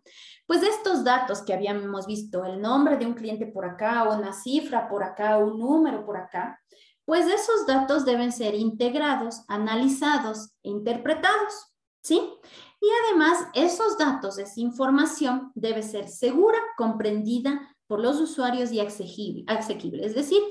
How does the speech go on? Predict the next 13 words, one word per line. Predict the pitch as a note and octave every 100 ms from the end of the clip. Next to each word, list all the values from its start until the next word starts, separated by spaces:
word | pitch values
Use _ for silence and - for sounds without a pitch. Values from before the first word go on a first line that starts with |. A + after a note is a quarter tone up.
| - _ -
que | G#4+
los | F#4+
usuarios | D4 - A#3+ C4+ C#4
puedan | - A#4 A#4+ D4+
acceder | G#3 G#3+ F#3+ F3+ F3
a |
esa | E3+
información. | F3+ E3+ - E2 - - C3+ _ _ _ _ _ _ _ _ _ - _ _
Para | A#3 A3+ A3+
que | G#3+ A#3+
esto | F4+ - F4
suceda, | - C4+ D#4+ D#4+ - -
¿sí? | - C4+ C4+